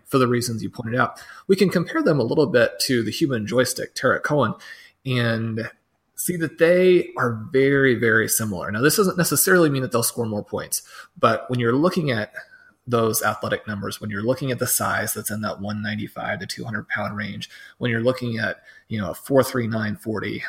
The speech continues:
when you're looking at both of them with sub seven three cones, both of them forty plus inch verticals, I mean, you're talking about two of the most athletic running backs in the entire N F L, not just for guys who are being drafted late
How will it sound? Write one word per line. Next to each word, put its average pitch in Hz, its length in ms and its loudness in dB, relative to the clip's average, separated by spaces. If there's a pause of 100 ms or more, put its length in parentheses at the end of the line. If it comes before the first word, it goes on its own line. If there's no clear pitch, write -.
when 113 120 -8
you're 107 120 -4
looking 110 280 -4
at 95 200 -10
both 143 200 4
of 127 140 2
them 104 460 -4
with 110 160 -6
sub 110 420 -2
seven 104 600 -2 (180)
three 113 180 -2
cones, - 460 -8
both 127 380 -2
of 117 100 -4
them 101 260 -4
forty 110 260 -4
plus - 340 -8
inch 85 160 -10
verticals, - 460 -6
I - 240 -18
mean, 160 100 -2
you're 208 60 6
talking 247 280 0
about 156 240 0
two 165 240 4
of 117 240 -2
the 131 200 2
most 120 440 -2
athletic 107 420 -4
running 107 280 -8
backs 110 460 -6 (200)
in 113 140 -6
the 107 120 -6
entire 98 400 -2
N 95 100 -8
F 90 160 -10
L, - 240 -6 (300)
not 202 180 2
just 214 220 0
for 143 140 2
guys 117 480 0 (100)
who 113 240 0
are 101 140 -2
being 110 240 -8
drafted 104 440 -4
late 107 400 -6